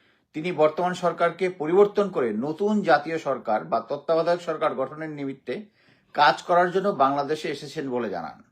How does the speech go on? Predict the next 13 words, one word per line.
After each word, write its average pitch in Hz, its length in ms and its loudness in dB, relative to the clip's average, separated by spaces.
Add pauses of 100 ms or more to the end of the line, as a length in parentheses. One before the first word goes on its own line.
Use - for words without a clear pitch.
(1300)
তিনি 180 260 -4
গত 170 380 2
ছয় 165 320 2
সাত 180 320 0
সেপ-, 131 340 -6
ছয় 147 260 2
ও 165 100 2
সাত 156 260 0
সেপ্টেম্বর 135 440 -6
সোনারগাঁও 143 460 0
হোটেলে 139 220 -2
অবস্থান 143 380 -4
করেন। 165 300 -2